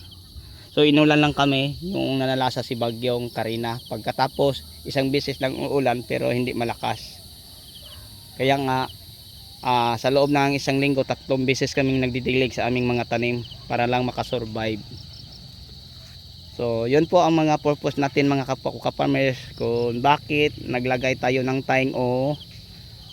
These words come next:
ah, balag pa-, sa talong para po yung mga sanga na may bunga, ano po, hindi ma-, malalanta. Kasi pag nasa lupa, kaka-, kakainin ng mga langgam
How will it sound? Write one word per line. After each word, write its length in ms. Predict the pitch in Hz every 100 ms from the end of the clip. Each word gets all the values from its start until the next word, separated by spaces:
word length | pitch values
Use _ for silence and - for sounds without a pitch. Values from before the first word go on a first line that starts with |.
| -
ah, 880 | 120 123 127 123 120 120 120 117 120 117 -
balag 480 | 131 131 135 123 104 - 107 - - - - -
pa-, 160 | - -
sa 320 | 127 120 120
talong 400 | 123 120 127 123
para 320 | - 120 120
po 240 | - 127 - - - - -
yung 160 | - 147
mga 240 | 151 156
sanga 400 | 147 151 147 139
na 160 | 143 135
may 160 | 139 139
bunga, 560 | 139 131 120 113 117 - - - - - - - -
ano 160 | 123 131
po, 240 | - 120
hindi 400 | 110 127 127 120 -
ma-, 1040 | 127 127 127 123 127 127 123 123 127 123 120 - - -
malalanta. 800 | 127 123 123 120 120 113 113 - -
Kasi 320 | 117 123 123
pag 240 | - 107 110 104 -
nasa 160 | 120 135
lupa, 480 | 139 151 135 131 -
kaka-, 400 | 120 - 120 123 -
kakainin 560 | - 113 117 131 139 143
ng 160 | 139
mga 320 | 139 135 139 135
langgam 560 | 151 147 127 123 131